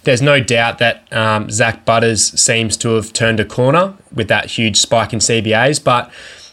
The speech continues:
the slight flag is that how many times have we seen this from Zach Butters before where he has a spike in C B As, a spike in roll, he's up, he either gets injured, you know, something happens, he's out of the C B A rotation, and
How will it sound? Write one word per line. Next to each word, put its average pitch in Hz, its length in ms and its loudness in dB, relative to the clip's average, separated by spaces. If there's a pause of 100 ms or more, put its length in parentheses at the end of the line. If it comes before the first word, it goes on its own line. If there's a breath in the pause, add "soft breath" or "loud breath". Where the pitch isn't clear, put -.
(120)
the 143 80 2
slight 151 420 2
flag 127 380 0
is 113 120 0
that 120 280 0
how 143 140 2
many 160 160 0
times 120 340 0
have 110 100 -4
we 117 100 0
seen 113 260 2
this 113 120 -2
from 113 160 -4
Zach 104 260 -2
Butters 107 240 0
before 107 540 -2
where 113 180 0
he 104 100 0
has 110 400 -2
a 117 60 -2
spike 113 360 0
in 113 80 -4
C 110 220 0
B 107 120 -2
As, 107 480 -2
a - 60 -4
spike 107 340 0
in 104 140 -6
roll, 107 340 2
he's 101 200 -4
up, 110 300 0 (460 loud breath)
he 117 160 -2
either 110 120 -2
gets 113 240 -4
injured, 113 540 0 (280)
you 120 100 -6
know, 110 220 -2
something 110 320 -2
happens, 110 460 -2
he's 107 160 -2
out 110 160 2
of 110 60 0
the 104 60 -4
C 110 220 -2
B 110 80 -2
A 107 140 2
rotation, 117 600 0
and 107 220 -2